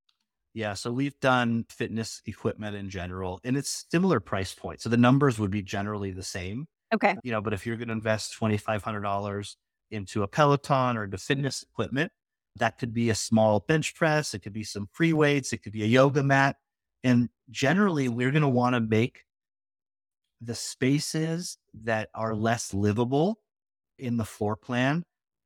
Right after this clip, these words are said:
Speaker 1: like the fitness or yoga areas,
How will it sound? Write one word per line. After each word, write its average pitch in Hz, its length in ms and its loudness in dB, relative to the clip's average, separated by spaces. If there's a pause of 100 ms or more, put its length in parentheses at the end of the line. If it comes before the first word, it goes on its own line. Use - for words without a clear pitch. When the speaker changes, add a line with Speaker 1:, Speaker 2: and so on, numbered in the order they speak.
Speaker 1:
like 104 240 2
the 104 240 0
fitness 117 720 -2
or 113 120 0
yoga 107 540 2
areas, 92 680 -6